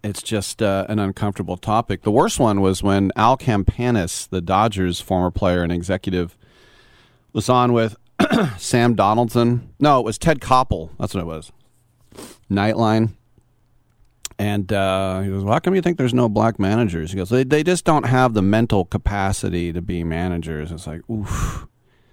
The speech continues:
And Ted Koppel said, "Isn't that the same old thing we've been hearing for years? What do you mean?" He goes, "No, no, no. They just, they don't have the, uh, the mental capacity, uh, to be." It's like, "Yeah, you're fired." <laughs> Even in the eighties, it's like, dude,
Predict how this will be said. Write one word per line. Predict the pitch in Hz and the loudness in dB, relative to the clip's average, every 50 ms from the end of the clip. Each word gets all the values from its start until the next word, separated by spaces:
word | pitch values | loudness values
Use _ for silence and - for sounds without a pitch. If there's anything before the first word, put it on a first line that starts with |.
| _ _ _ _ _ _ _ _ _ _ _ _ - | _ _ _ _ _ _ _ _ _ _ _ _ -10
And | 131 - | -4 -2
Ted | 110 104 95 | -2 -2 0
Koppel | - 110 107 104 - 101 92 | 2 2 2 2 0 -2 -2
said, | - 104 101 104 | -2 -2 -2 0
"Isn't | 120 160 170 | 0 2 2
that | 170 165 - | 2 0 0
the | 123 104 | -2 -2
same | - - - 107 110 110 113 | -2 -2 -2 0 2 2 4
old | 110 110 101 - | 2 2 2 2
thing | 107 101 101 101 101 | 2 2 2 2 2
we've | 98 95 | 2 2
been | 95 90 | 0 0
hearing | 90 92 92 95 92 | 0 -2 -2 -2 -4
for | - - 87 | -4 -6 -6
years? | 85 90 98 98 87 | -4 -4 -4 -4 -4
What | 101 110 | -2 0
do | 113 | 0
you | 104 95 | 0 2
mean?" | 98 110 117 104 87 82 | 2 2 2 2 0 -2
He | 85 85 | -4 -6
goes, | 80 85 - | -8 -8 -4
"No, | - 190 208 | -2 0 2
no, | 226 220 202 190 | 2 4 4 4
no. | 180 156 135 | 4 4 4
They | 120 127 131 | 4 2 2
just, | 147 143 - - - - - - - - - _ - | 2 0 0 -4 -10 -16 -20 -20 -20 -20 -20 _ 0
they | - 127 139 | 2 4 4
don't | 147 147 139 131 | 4 4 4 4
have | 131 131 127 123 117 | 4 4 4 4 4
the, | 110 110 101 98 95 | 4 2 4 4 4
uh, | 92 90 | 4 2
the | 87 87 90 | 2 2 2
mental | 98 110 127 139 - - 110 90 78 73 78 - - - - - - | 2 4 4 2 2 2 0 0 0 0 -4 -8 -12 -18 -20 -12 -8
capacity, | - 87 76 - 87 85 78 - - - 90 80 65 64 67 87 - - - - - - - - - _ _ _ - - _ | -6 -4 -2 0 0 0 0 -2 -6 -8 -8 -8 -8 -10 -10 -14 -16 -20 -20 -20 -20 -20 -20 -20 -20 _ _ _ -20 -12 _
uh, | 87 82 82 78 69 80 - | -4 -2 -2 -2 -4 -6 -6
to | - - 98 87 78 73 | -2 -2 0 0 -2 -4
be." | 92 101 92 85 80 78 76 78 | -4 -4 -4 -4 -4 -6 -6 -8
It's | 78 76 82 | -8 -8 -6
like, | 92 92 85 85 - _ _ _ _ _ | -4 -4 -6 -6 -10 _ _ _ _ _
"Yeah, | - 113 98 87 | -4 -2 -2 -2
you're | 90 85 - | -2 -6 -8
fired." | - - 87 60 - 67 71 - - - - - - - | -6 -6 -6 -6 -6 -10 -16 -16 -18 -20 -20 -20 -14 -8
<laughs> | - - - 139 131 - - 165 151 - - | -8 -2 0 0 0 2 2 0 0 0 0
Even | - 156 - 160 165 - 170 170 - | -4 -2 -2 0 -2 0 0 0 0
in | - 135 131 123 | 2 2 2 2
the | 117 107 104 | 2 2 2
eighties, | 120 117 113 113 110 113 110 107 104 101 - | 0 0 0 0 0 -2 -4 -6 -8 -8 -6
it's | 110 101 - - | -8 -6 -2 0
like, | 101 95 98 92 87 | 0 0 0 0 -2
dude, | 95 107 107 110 107 101 95 92 | 0 2 4 4 2 2 0 -4